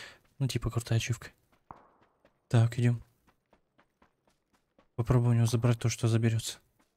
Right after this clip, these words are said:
Ну-ка. Так.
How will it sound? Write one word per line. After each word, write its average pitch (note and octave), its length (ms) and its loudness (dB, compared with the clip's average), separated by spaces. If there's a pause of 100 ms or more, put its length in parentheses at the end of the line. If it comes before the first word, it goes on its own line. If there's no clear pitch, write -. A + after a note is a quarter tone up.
(1040)
Ну-ка. A#2+ 380 0 (2500)
Так. A#2 400 4